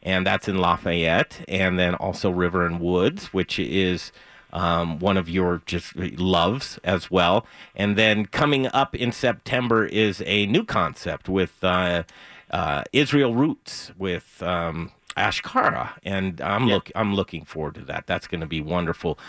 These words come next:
Speaker 1: But you said you may do a little menu preview item of what may, uh, land on the menu at Ashkara.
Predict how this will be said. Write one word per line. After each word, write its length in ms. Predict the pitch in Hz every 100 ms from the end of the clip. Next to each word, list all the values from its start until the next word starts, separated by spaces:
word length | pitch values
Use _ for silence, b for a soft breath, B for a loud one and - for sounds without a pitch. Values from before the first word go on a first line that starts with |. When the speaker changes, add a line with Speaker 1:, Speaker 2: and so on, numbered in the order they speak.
| B -
Speaker 1:
But 140 | 156
you 100 | 156
said 260 | 147 175 170
you 120 | 170
may 260 | 139 147 151
do 280 | 147 151 127
a 80 | 131
little 420 | 127 135 139 117
menu 500 | 110 113 117 131 156
preview 600 | - - 330 202 185 85 -
item 440 | - 90 82 85 76
of 280 | 101 98 95
what 340 | 101 117 -
may, 600 | 92 101 110 104 107 104 -
uh, 340 | 104 101 104
land 360 | 104 131 190 135
on 160 | 87 85
the 60 |
menu 400 | 90 85 82 82
at 60 | 82
Ashkara. 580 | 82 85 - 87 82